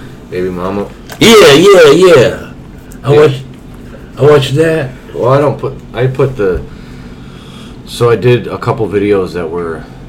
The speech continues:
Speaker 1: 'cause I found P M on the Astro
Speaker 2: Oh, you put 'em
Speaker 1: Snap.
Speaker 2: someplace different?
Speaker 1: No, they're on YouTube. Just
Speaker 2: Oh,
Speaker 1: YouTube.
Speaker 2: okay.
Speaker 1: I don't put the grow videos up on the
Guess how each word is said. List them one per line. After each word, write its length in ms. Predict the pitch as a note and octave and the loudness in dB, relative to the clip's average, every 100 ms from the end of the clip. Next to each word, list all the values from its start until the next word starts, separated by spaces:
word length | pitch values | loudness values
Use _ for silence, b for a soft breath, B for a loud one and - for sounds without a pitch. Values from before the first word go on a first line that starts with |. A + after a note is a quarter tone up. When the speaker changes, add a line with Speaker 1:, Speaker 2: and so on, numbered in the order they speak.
| B B B - - - | B B B -20 -20 -20
Speaker 1:
'cause 140 | - F2+ | -12 -10
I 60 | |
found 300 | - G2 F2+ | -8 -8 -8
P 140 | F2+ F2+ | -8 -6
M 180 | F2 F2+ | -6 -6
on 160 | E2+ | -6
the 80 | D#2+ | -10
Astro 280 | - - C3 | -12 -2 2
Speaker 2:
Oh, 20 | |
you 60 | C#3 | 4
put 80 | C#3 | 4
'em 60 | |
Speaker 1:
Snap. 100 | C#3 | 4
Speaker 2:
someplace 280 | D3 D3+ C3 | 4 2 2
different? 680 | - D#3+ C3+ F#3 - - - | 4 2 2 0 -2 -12 -10
Speaker 1:
No, 220 | A2 G#2+ | -6 -4
they're 140 | A#2+ A#2+ | -4 -2
on 180 | A#2+ G#2+ | -4 -2
YouTube. 420 | B2 C3 - - B B B B B - | -4 -4 -8 -12 B B B B B -10
Just 160 | A2+ B2 | -2 2
Speaker 2:
Oh, 140 | - | 2
Speaker 1:
YouTube. 20 | |
Speaker 2:
okay. 240 | - - - - B B B | 2 -4 -6 -14 B B B
Speaker 1:
I 80 | A2 | -2
don't 200 | D3 C#3 | 0 0
put 160 | D3 C3+ | -2 -2
the 80 | |
grow 240 | F#2 A2 G#2 | -2 0 0
videos 460 | F#2 F2+ F2 D#2 | -2 -4 -4 -6
up 160 | F2+ C2+ | -10 -8
on 160 | F2 | -8
the 120 | E2 | -8